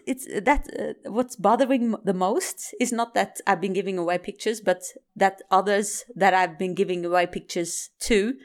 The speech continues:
are actually earning money on my pictures, and I'm not. So that was when I started to say that, "Okay, now it's enough." Because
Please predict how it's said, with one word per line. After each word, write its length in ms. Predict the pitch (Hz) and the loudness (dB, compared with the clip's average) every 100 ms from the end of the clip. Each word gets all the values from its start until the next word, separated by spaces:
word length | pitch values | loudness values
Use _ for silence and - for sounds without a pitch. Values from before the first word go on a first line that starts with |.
| - _ _ _ _ | -20 _ _ _ _
are 340 | 175 170 170 160 _ - | 4 6 4 -2 _ -6
actually 280 | 170 180 170 | -6 -4 0
earning 340 | 180 190 180 170 | 2 2 0 -4
money 300 | 180 214 247 | -4 -4 -4
on 140 | 180 | -2
my 100 | 175 | -2
pictures, 640 | 202 220 - 480 508 - - _ _ _ - | -2 -4 -2 0 0 -4 -10 _ _ _ -4
and 160 | 208 | 0
I'm 220 | 185 196 185 | 2 2 2
not. 540 | 170 - - - - _ _ _ | -4 -4 -12 -10 -12 _ _ _
So 300 | - 262 240 | 2 4 6
that 240 | 269 - 214 | 6 4 2
was 320 | 233 - - | -2 0 0
when 240 | 202 214 202 | 2 2 2
I 80 | |
started 480 | 202 - 190 185 180 | 0 2 2 2 -4
to 120 | - 185 | -6 -4
say 240 | 180 170 | -2 -2
that, 240 | 165 165 | -4 -10
"Okay, 320 | 180 175 170 175 | -10 -6 -6 -4
now 260 | 190 185 | 0 0
it's 200 | 170 - | 0 -6
enough." 480 | 165 160 - - - _ _ _ _ - | -8 -8 -10 -18 -20 _ _ _ _ -8
Because 320 | 208 240 226 | 2 2 2